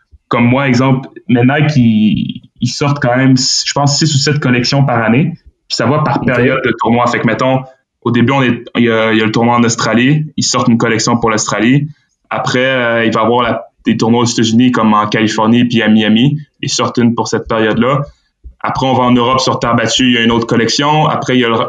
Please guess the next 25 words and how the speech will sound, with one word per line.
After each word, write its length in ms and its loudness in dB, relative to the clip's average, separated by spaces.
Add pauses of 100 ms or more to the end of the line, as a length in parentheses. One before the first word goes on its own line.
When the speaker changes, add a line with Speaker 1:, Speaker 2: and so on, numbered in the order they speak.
Speaker 1:
le 100 0
Grand 200 0
Chelem 280 0
à 240 -2
Roland-Garros 600 0
à 80 0
Paris, 480 0
Speaker 2:
Ok, 200 0
Speaker 1:
il 80 2
y 40 2
a 20 2
une 80 2
autre 100 0
Speaker 2:
ok. 60 2
Speaker 1:
collection. 380 0 (280)
Fait 160 0
que 120 -14 (420)
par 260 -2
période 280 2
de 100 2
tournoi, 380 2
ils 60 2
sortent 220 0
des 80 0
collections. 640 -2